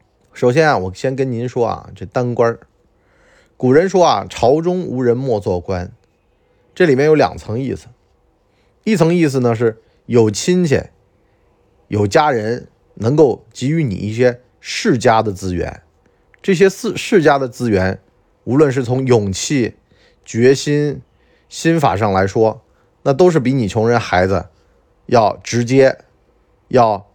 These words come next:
清晰的。你穷人孩子，你去官场就隔了一层猪油，而且呢，有的时候还会被猪油蒙了心。我今儿个早上不是刷抖音看到一个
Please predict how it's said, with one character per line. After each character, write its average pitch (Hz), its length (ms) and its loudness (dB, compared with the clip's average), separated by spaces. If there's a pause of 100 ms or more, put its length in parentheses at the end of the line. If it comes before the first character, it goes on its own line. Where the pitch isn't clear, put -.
清 139 280 -2
晰 127 200 -2
的。 117 200 0 (140)
你 113 280 -4
穷 156 220 0
人 170 120 2
孩 135 160 2
子， 139 120 -4
你 113 240 -4
去 131 240 -6
官 135 200 2
场 92 280 -6
就 143 280 0 (640)
隔 117 200 2
了 127 100 2
一 120 60 0
层 117 260 -6
猪 127 200 -4
油， 98 260 0 (1300)
而 110 100 0
且 110 140 2
呢， 110 180 2
有 107 140 4
的 110 100 4
时 117 60 -2
候 110 60 0
还 107 80 -4
会 117 140 2
被 107 120 0
猪 120 240 -2
油 113 80 6
蒙 104 220 0
了 110 80 -2
心。 113 340 -10 (1080)
我 104 100 -6
今 127 120 2
儿 147 80 4
个 147 80 2
早 110 180 0
上 135 220 -4
不 131 80 2
是 131 140 4
刷 139 200 0
抖 113 140 -2
音 123 180 -4
看 135 160 -2
到 120 140 0
一 117 60 -2
个 113 260 0